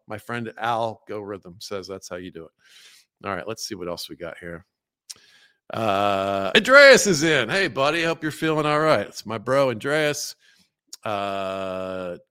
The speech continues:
Dave Burnworth. Hello, Dave. Buddha. Buddha's back. Good to see your name in here, man. Uh, Ryan Chambers. I love a Miller show. Yeah, me too.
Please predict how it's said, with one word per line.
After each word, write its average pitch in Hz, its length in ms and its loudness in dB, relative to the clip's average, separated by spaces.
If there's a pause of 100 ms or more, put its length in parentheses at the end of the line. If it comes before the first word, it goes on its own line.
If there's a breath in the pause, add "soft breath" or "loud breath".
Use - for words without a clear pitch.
(260)
Dave 190 320 0 (120)
Burnworth. 214 760 0
Hello, 175 600 -4
Dave. 156 420 -8
Buddha. 311 520 2 (840)
Buddha's 202 320 -2
back. 139 340 0
Good 160 80 -8
to 156 80 -8
see - 160 -12
your 165 160 -6
name 165 260 -8
in 127 120 -6
here, 113 180 -6
man. 123 340 -6 (520)
Uh, 135 260 0
Ryan 262 340 2
Chambers. 254 720 -4 (180)
I 139 80 -2
love 147 220 0
a 131 40 -6
Miller 131 300 -6
show. 123 200 -8
Yeah, 269 260 0
me 269 140 -6
too. 226 380 -6